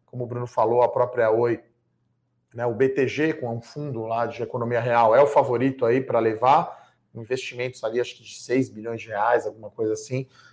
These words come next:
Então, investimento pesado aí pra fibra ótica funcionar. Um setor, né, uma empresa aqui que parece que não tem coronavírus, né, quando se olha o resultado, é o da Log, né? Então, a Log é de galpões logísticos, né, a empresa que era da M R V,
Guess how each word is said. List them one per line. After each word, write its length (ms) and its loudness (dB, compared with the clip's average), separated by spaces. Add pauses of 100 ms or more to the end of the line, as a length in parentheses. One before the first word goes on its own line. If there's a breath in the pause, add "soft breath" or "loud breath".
(120)
Então, 520 4 (120)
investimento 520 0
pesado 580 6
aí 140 6
pra 300 6
fibra 340 2
ótica 440 4 (160)
funcionar. 720 0 (360 loud breath)
Um 120 2
setor, 640 6
né, 200 4
uma 140 4
empresa 400 4
aqui 240 -4
que 160 -6
parece 580 2
que 160 -4
não 160 0
tem 240 2
coronavírus, 680 2
né, 160 -2
quando 200 -10
se 140 -4
olha 140 4
o 20 0
resultado, 480 2
é 20 10
o 40 6
da 120 6
Log, 420 6
né? 200 -4
Então, 280 -2
a 60 2
Log 460 2
é 180 4
de 120 -6
galpões 460 0
logísticos, 600 -4
né, 100 -4
a 60 -2
empresa 320 -4
que 160 -2
era 160 4
da 160 2
M 120 -2
R 180 -2
V, 360 2